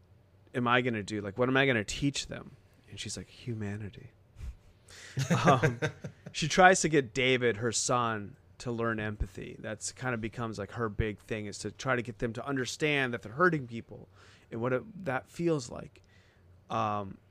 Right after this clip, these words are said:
Speaker 1: wow, I can hear my son screaming. Jesus Christ.
Speaker 2: <laughs>
Speaker 1: Glad I'm
Speaker 2: Is he
Speaker 1: not
Speaker 2: one
Speaker 1: up
Speaker 2: of
Speaker 1: there.
Speaker 2: them? <laughs>
Speaker 1: Uh, the kids are all marching through town.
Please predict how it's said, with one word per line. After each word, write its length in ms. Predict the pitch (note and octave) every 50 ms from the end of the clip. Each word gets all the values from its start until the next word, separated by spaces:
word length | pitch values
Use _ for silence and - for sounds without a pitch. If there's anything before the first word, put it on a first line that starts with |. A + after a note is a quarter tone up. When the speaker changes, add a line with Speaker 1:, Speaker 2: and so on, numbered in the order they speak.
| _ - - _ - - _ - _ _ _ _ _ - - _ - _ - _ - - - _ - _ _ _ _ _ - - _ - - _ - _ _ - _ - - _ _ _ - - - _ - - - - - -
Speaker 1:
wow, 120 | A2 G#2
I 40 | - -
can 120 | - G#2+
hear 200 | G2+ A2+ B2 A2+
my 100 | G#2+ G2+
son 260 | F#2+ - A#2+ A2 G2
screaming. 680 | - - - - - G#2+ A2 A2+ A2+ G#2 - B2+ A#2+ A#2+ - - - - -
Jesus 380 | - - A#2+ A2+ G#2 - - -
Christ. 420 | - - - F#2+ - - - - _ - - A#3+ - - - - - -
Speaker 2:
<laughs> 520 | - - - - _ - - - - -
Speaker 1:
Glad 180 | - A#2 A2 A#2+
I'm 60 | B2
Speaker 2:
Is 120 | B2 A2+ -
he 100 | A#2 A2+
Speaker 1:
not 80 | A2
Speaker 2:
one 120 | A2 A2 A2
Speaker 1:
up 80 | A2+
Speaker 2:
of 40 | A#2+
Speaker 1:
there. 60 | C#3 D#3
Speaker 2:
them? 840 | B3 F3+ - - - - - - - - _ _ _ _ - - -
<laughs> 100 | - - _ - - - - - - - - -
Speaker 1:
Uh, 280 | C3 C3+ C3+ C3 B2+
the 100 | B2 B2+ C3
kids 280 | - - G#3+ G3 E3+
are 80 | F#3 F#3+
all 140 | F3 D#3+ C3+
marching 420 | C3 B2+ C3 C3+ C3+ - - C3+
through 220 | B2 - C3+ C3 A#2+
town. 520 | - - B2+ A#2+ A#2+ A#2 A#2 A#2 A#2 A#2